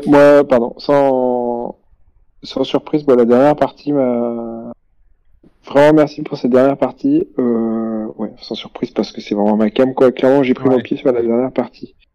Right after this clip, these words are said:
Speaker 1: Euh, qui plus est, euh, on, on a fait, on a enchaîné trois parties avec un rythme effréné sur un ton, euh, relativement
Speaker 2: Ouais, ouais.
Speaker 1: burlesque. Et, et, la, et, et sans transition, on passe là-dessus. On a tous été vraiment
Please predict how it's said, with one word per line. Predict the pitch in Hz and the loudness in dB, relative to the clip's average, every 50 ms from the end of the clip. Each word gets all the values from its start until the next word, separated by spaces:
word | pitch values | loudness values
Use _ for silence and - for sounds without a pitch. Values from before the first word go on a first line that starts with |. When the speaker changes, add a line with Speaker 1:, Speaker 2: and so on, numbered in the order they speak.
| _ _ _ _ _ _ _ _ _ _ _ _ - | _ _ _ _ _ _ _ _ _ _ _ _ 0
Speaker 1:
Euh, | 127 123 117 113 113 113 110 110 110 110 107 107 110 110 110 110 107 107 117 - _ _ _ _ _ _ _ _ _ _ _ _ _ _ | 2 4 4 6 4 4 2 2 2 0 0 -2 -2 -2 -2 -4 -4 -6 -8 -12 _ _ _ _ _ _ _ _ _ _ _ _ _ _
qui | - - 147 | -4 -2 -2
plus | - - - 165 160 | 0 2 4 6 6
est, | 175 185 196 196 185 - - - _ _ _ _ _ _ _ _ _ _ _ _ _ _ - | 8 8 6 6 4 2 -4 -10 _ _ _ _ _ _ _ _ _ _ _ _ _ _ -6
euh, | 143 131 123 123 123 123 123 120 120 120 123 120 | -4 -2 -2 -2 -2 -2 -4 -4 -6 -8 -8 -8
on, | 120 120 120 117 117 117 117 117 113 120 120 120 123 127 | -8 -10 -10 -12 -14 -14 -16 -16 -16 -16 -16 -16 -12 -4
on | 127 123 127 | -2 0 0
a | 127 | 0
fait, | 120 - 135 127 131 - - | 2 2 0 0 0 0 0
on | 151 139 | 2 4
a | 135 135 | 4 2
enchaîné | 131 - - 139 139 | 2 2 2 2 2
trois | - - - 151 | 4 2 2 2
parties | - 151 135 - - | 2 0 0 2 2
avec | 156 143 143 - | 2 2 2 0
un | 123 | -2
rythme | 120 127 - - _ _ _ | -2 -2 -4 -6 _ _ _
effréné | 170 156 - - - 147 143 147 147 147 135 | 0 0 0 0 2 2 4 6 4 4 4
sur | 143 - 131 | 2 -2 -2
un | 117 117 120 | -2 -2 -4
ton, | - - - 143 135 131 123 | -6 -6 -4 -2 -2 0 0
euh, | 120 120 120 120 | 0 0 0 0
relativement | 113 117 120 117 120 - 127 127 135 | -2 -2 -2 -2 -4 -6 -4 -2 -2
Speaker 2:
Ouais, | 127 117 | -2 -2
ouais. | |
Speaker 1:
burlesque. | 123 131 123 127 139 147 147 - - - _ _ _ _ _ _ _ _ _ _ _ _ | -4 -2 0 2 2 0 0 -6 -14 -20 _ _ _ _ _ _ _ _ _ _ _ _
Et, | 127 123 123 123 - _ - | 0 0 0 0 -4 _ 0
et, | 127 | 4
la, | 127 123 127 | 4 4 4
et, | - - 127 123 123 123 123 123 127 - - - | 4 4 4 6 6 6 4 4 2 0 -2 -4
et | 131 | -6
sans | 123 - 170 165 | -2 0 0 0
transition, | - - 165 151 147 160 147 - - 175 | 2 0 0 0 0 -2 -4 -2 0 2
on | 170 147 | 2 2
passe | 127 - 151 160 156 - | 2 2 0 0 2 2
là-dessus. | - 143 - - - - 170 190 196 196 - _ _ _ _ _ _ _ _ _ _ _ _ | 2 2 2 0 -4 -2 0 2 2 0 -2 _ _ _ _ _ _ _ _ _ _ _ _
On | - 127 | 2 4
a | 127 131 | 4 4
tous | 131 - 185 196 180 - | 2 2 0 2 2 2
été | 160 147 - 143 139 135 135 131 | 0 2 4 4 6 6 6 4
vraiment | 123 123 135 139 156 170 170 170 170 | 4 4 4 4 4 4 4 4 2